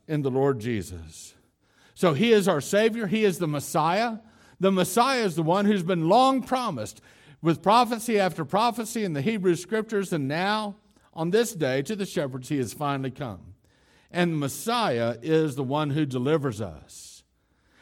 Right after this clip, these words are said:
And He is also the Lord. The Lord is the one who rules. This term Lord is typically used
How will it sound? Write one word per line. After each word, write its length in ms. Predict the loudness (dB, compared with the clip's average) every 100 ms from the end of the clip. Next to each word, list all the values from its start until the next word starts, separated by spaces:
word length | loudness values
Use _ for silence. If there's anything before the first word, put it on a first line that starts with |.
| -16 -4
And 160 | -2 2
He 240 | 2 0 0
is 320 | 0 2 2
also 500 | 0 0 0 -2 -2
the 120 | -2
Lord. 560 | -2 -2 -4 -10 -20 -20 _ _ _ _ _ _ _ 0
The 140 | 4
Lord 460 | 6 8 8 6 4
is 520 | 4 6 6 4 -6 -18 -4
the 120 | -2
one 260 | 0 0 2
who 140 | 2
rules. 960 | 2 0 -2 -4 -14 -20 -20 -20 -20 -20 _ _ _ -2
This 160 | -2
term 360 | 2 2 2 0
Lord 320 | 0 2 2
is 160 | 0 -2
typically 500 | -2 -2 -2 -2 0
used 600 | 2 2 4 2 -2